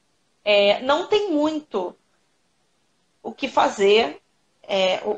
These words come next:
o, na verdade, você, a forma que tem pra chegar, pelo menos eu não conheço nenhuma diferente, é por e-mail e por indicação, né? Então, se você conhece, o que que é muito importante, eu sempre digo isso lá na, na minha, na, no meu Instagram, é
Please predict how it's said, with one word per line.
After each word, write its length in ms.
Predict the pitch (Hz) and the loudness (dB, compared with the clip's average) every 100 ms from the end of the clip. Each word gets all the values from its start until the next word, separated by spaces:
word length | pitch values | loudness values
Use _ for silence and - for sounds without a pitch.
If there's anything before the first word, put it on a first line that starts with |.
| 185 | -8
o, 60 | - _ _ _ _ - | -16 _ _ _ _ -8
na 160 | 226 240 | -4 2
verdade, 300 | 262 269 294 | 4 4 4
você, 380 | 294 330 302 - - | 2 2 -2 -6 -4
a 100 | - | -2
forma 300 | - 294 359 | 2 2 2
que 60 | 403 | 0
tem 120 | 403 | -2
pra 120 | - | -2
chegar, 360 | - 294 247 277 | 0 2 2 2
pelo 140 | 285 | -2
menos 160 | 277 269 | -6 -6
eu 60 | 277 | -4
não 80 | |
conheço 260 | 277 254 254 | 0 -2 -2
nenhuma 200 | 233 240 | -8 -8
diferente, 420 | 240 226 214 240 | -4 -2 -2 -2
é 40 | 311 | -4
por 160 | 311 | -2
e-mail 560 | 311 247 226 247 359 403 | -2 2 2 2 0 -2
e 120 | 285 | -6
por 140 | - 330 | -2 -2
indicação, 640 | 311 302 262 - 208 175 _ _ _ _ _ _ _ | -2 -2 -2 0 0 -2 _ _ _ _ _ _ _
né? 200 | 208 208 | 0 0
Então, 180 | 226 226 | 2 -2
se 120 | 226 | 0
você 260 | 254 277 330 | -2 0 -2
conhece, 720 | - 320 277 262 277 277 285 | 0 0 2 2 2 2 -4
o 60 | |
que 100 | 330 | -6
que 140 | 330 359 | -4 -4
é 40 | |
muito 560 | 311 311 311 370 415 320 | -2 2 4 2 -2 -6
importante, 640 | 311 302 - 208 190 185 | -8 -10 -4 -4 -4 -6
eu 60 | 214 | -8
sempre 300 | 220 285 294 | -6 -8 -6
digo 260 | 254 220 226 | -8 -6 -6
isso 260 | 233 240 | -6 -2
lá 140 | 208 202 | 0 0
na, 180 | 196 - | -2 -6
na 100 | 202 | -8
minha, 160 | 196 208 202 | -4 -4 -4
na, 240 | 196 190 202 | -6 -6 -6
no 160 | 196 | -8
meu 140 | 196 196 | -8 -8
Instagram, 500 | 196 196 202 226 233 _ _ _ | -2 0 2 0 -2 _ _ _
é 320 | - 214 180 | 2 4 2